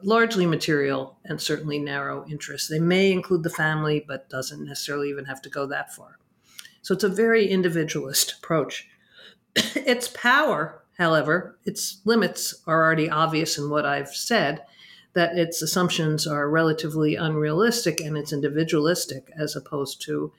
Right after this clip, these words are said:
thinking about networks or interactions, um, or the interactions only come from thinking about the individual and not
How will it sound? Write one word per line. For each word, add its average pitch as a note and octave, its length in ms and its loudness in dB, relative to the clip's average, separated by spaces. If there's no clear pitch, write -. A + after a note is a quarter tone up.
thinking D#3 320 2
about C#3+ 360 0
networks D3 640 -2
or C#3+ 460 -6
interactions, C#3 1160 -4
um, D3+ 280 0
or D#3+ 120 4
the D#3 120 2
interactions D3 560 -2
only D#3+ 320 2
come C#3+ 320 -2
from C3+ 480 -4
thinking D3 300 -6
about C#3 320 -6
the C#3+ 140 -6
individual C3+ 640 -4
and C3+ 120 -6
not C3+ 360 -4